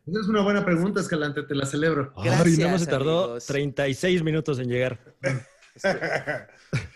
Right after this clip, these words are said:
Speaker 4: Este, yo diría el clip que más me gusta ahorita del que,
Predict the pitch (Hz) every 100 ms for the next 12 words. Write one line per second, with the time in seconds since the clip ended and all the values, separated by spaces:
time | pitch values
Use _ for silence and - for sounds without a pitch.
0 | - _ - 180 185 - 185 185 180 165
1 | 175 202 208 214 226 226 226 - 151 165
2 | 165 160 147 131 - 170 202 208 165 175
3 | 185 170 170 175 - 175 175 170 - -
4 | 139 147 147 156 143 139